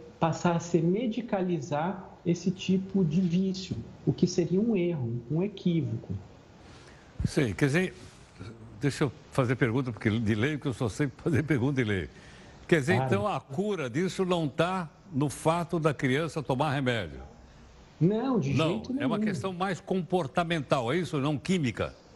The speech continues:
Speaker 1: Ó, em todos, em, em todos os tipos de vício, é, não está, mesmo em drogas,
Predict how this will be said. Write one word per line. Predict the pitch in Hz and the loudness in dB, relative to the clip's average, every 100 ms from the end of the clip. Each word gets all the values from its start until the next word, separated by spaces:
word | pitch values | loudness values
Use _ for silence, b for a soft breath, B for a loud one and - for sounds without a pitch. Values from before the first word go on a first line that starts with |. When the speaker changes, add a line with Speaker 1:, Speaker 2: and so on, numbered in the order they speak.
| - - - - - | -20 -20 -20 -14 0
Speaker 1:
Ó, | 170 117 - - - | 2 2 -4 -4 0
em | 208 | 0
todos, | - - 285 262 208 - 175 | 0 -2 0 0 -2 -2 0
em, | 170 170 | 0 0
em | 175 165 | -2 0
todos | 240 262 240 180 | -2 0 0 0
os | 180 | -2
tipos | - - 233 - 123 113 117 | -4 -2 -2 0 -2 -2 -2
de | 156 | 0
vício, | 117 127 190 185 - 101 101 - - - | 2 2 2 0 -2 -4 -4 -8 -8 0
é, | 135 131 127 139 | 0 0 0 0
não | 202 240 | 2 0
está, | 226 - 180 190 180 160 | -2 -2 -2 0 -2 0
mesmo | 226 240 247 | 0 0 0
em | 240 | 0
drogas, | 147 151 135 104 98 - | 0 -2 -2 -4 -6 -10